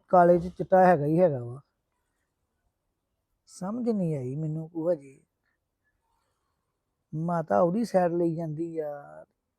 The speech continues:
ਇਹ ਦੋ ਜਣੀਆਂ ਇੱਕ ਪਾਸੇ ਆ। ਜੇ ਮਾਤਾ ਸੱਚੀ ਆ ਕਿ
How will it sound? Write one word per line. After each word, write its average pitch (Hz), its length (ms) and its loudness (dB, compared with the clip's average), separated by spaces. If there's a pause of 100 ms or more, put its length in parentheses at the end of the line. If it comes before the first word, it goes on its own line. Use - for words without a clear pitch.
ਇਹ 226 220 -2
ਦੋ 175 240 2
ਜਣੀਆਂ 175 340 -2
ਇੱਕ 147 160 -10
ਪਾਸੇ 160 480 -6
ਆ। 123 120 -12 (2750)
ਜੇ 175 160 -2
ਮਾਤਾ 165 540 -6
ਸੱਚੀ 196 480 -2
ਆ 196 120 8 (520)
ਕਿ 202 100 -6